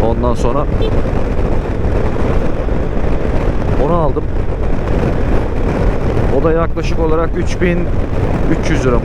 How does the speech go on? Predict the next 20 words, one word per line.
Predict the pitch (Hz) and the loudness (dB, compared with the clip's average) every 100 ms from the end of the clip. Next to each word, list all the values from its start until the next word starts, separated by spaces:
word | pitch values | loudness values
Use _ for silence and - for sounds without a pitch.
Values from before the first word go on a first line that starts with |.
| 147 | 0
Üç | 170 180 | 0 0
bin | 170 | 0
küsür | - 180 | 0 0
lira | 151 123 | 0 0
yani. | 117 120 | 0 -2
Üç | - - | -2 -2
bin | 151 | -2
beş | 143 | 0
yüz | 151 139 | 0 0
liraya | 139 135 | 0 0
yakındı | 139 151 120 | 0 0 0
galiba. | 107 104 110 139 - - - - - - - 110 | 0 0 0 -2 -2 -2 -2 0 0 0 0 0
Yanlış | 113 117 113 | 0 0 0
hatırlamıyorsam. | 117 117 117 117 - 143 95 - - - - - - - - - - - - - 104 - - 110 | 0 0 0 0 0 0 0 -2 -2 -2 0 0 0 0 0 0 0 0 0 0 0 0 0 0
Ee, | 117 113 113 113 117 | 2 2 0 0 0
onu | 139 | 0
aldık. | 147 135 107 139 160 - - - - - - - - - - - - - - - - - - - - - | 0 0 0 0 -2 -2 -2 -2 -2 -2 0 0 2 0 0 -2 0 0 0 0 0 0 -2 -2 0 0
Başka | 131 - 175 165 | 2 0 0 0
ne | |
aldım? | 147 135 131 143 143 143 147 143 | 0 0 0 2 2 0 0 0